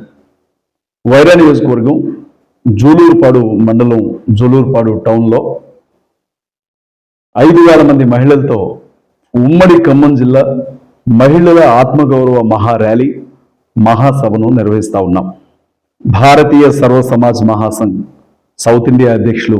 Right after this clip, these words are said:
మద్దిశెట్టి సామిల్ గారితో కలిసి తెలంగాణ యూత్ జాయింట్ యాక్షన్ కమిటీ సంయుక్తంగా ఈ కార్యక్రమాన్ని నిర్వహిస్తా ఉంది. ఈ కార్యక్రమానికి తెలంగాణ రాష్ట్ర ఉప ముఖ్యమంత్రి వర్యులు, గౌరవనీయులు, బడుగు బలహీన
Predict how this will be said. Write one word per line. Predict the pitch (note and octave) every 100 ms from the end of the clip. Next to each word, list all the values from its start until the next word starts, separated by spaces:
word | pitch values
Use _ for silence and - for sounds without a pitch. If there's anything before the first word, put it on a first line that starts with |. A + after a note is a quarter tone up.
| - G2+
మద్దిశెట్టి | G2+ A2 A2+ F2+ F#2+
సామిల్ | G2+ G#2 G#2+
గారితో | G#2+ F#2 G2+ F#2
కలిసి | A2 G#2+ E3 - - - _ _ -
తెలంగాణ | C#3 D#3 E3 D#3+ D#3+ C3+
యూత్ | C3+ C3+ C3+
జాయింట్ | C#3 C3 C3+
యాక్షన్ | B2+ B2+ A#2
కమిటీ | A#2+ B2+ B2 - - _ _ _ _ -
సంయుక్తంగా | C3+ D3+ E3 E3 C#3 C3 C#3+ D3
ఈ | B2
కార్యక్రమాన్ని | A2+ A2+ A2 A2 A#2+ A#2+
నిర్వహిస్తా | G#2+ G#2 F#2+ G2+ F2+
ఉంది. | G#2+ C3 _ _ _ _ _ _ _ _ _ _ - B2
ఈ | D3+
కార్యక్రమానికి | D#3+ E3+ D#3+ D#3 E3+ A3+ - - - - _ _ -
తెలంగాణ | D3+ F3+ F#3 F3+ D#3+ D3
రాష్ట్ర | D3 D3 D3+ A#2 - - - A#2+
ఉప | A#2 D#3+ D#3+
ముఖ్యమంత్రి | D#3 D3+ C#3+ C#3 B2+
వర్యులు, | C3 C#3 E3+ - - - - A2
గౌరవనీయులు, | A2 A#2 B2 B2+ B2+ E3+ - - - _ _ _ _ _ _ - A2+
బడుగు | B2 C#3+ D3+ B2
బలహీన | C3 B2+ C#3+